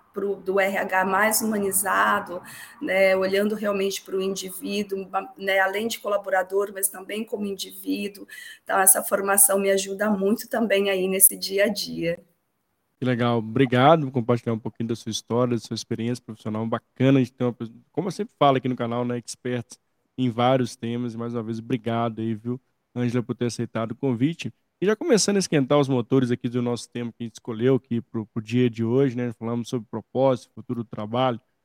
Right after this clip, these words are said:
Speaker 2: É, queria saber sua opinião, né, Ângela? Assim, a gente nunca falou tanto sobre esse famoso propósito, né? Tem gente aí escalando montanha, achando que é um poste de ouro do outro lado da montanha, se
Speaker 1: <laughs>
Speaker 2: é um poste de arco-íris, enfim.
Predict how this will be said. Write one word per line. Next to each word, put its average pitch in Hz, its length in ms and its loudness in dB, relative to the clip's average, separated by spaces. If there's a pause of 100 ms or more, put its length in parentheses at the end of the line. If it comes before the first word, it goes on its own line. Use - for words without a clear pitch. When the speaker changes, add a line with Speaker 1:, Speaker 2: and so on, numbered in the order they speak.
(280)
Speaker 2:
É, 139 240 0 (460)
queria 220 340 2
saber 185 200 2
sua 208 120 0
opinião, 160 540 4
né, 127 400 0
Ângela? 123 340 -2
Assim, 127 320 -4
a 120 40 -4
gente 131 200 -10
nunca 170 180 -2
falou 190 180 -4
tanto 156 400 2
sobre 123 320 -2
esse 120 220 -6
famoso 123 500 -2
propósito, 117 760 -4
né? 120 180 -2
Tem 113 160 -6
gente 127 340 -6
aí 120 280 -4 (480)
escalando 131 400 0
montanha, 131 460 0
achando 123 220 -6
que - 60 -8
é - 20 -2
um 113 100 -4
poste 131 360 -4
de 117 100 -8
ouro 127 280 0
do 120 60 -4
outro 127 200 -4
lado 123 200 -2
da 120 100 -6
montanha, 123 640 0
se 135 340 -2
Speaker 1:
<laughs> - 340 -20
Speaker 2:
é - 60 -2
um 131 80 0
poste 131 360 2
de 143 60 -2
arco-íris, 135 680 6
enfim. 151 420 0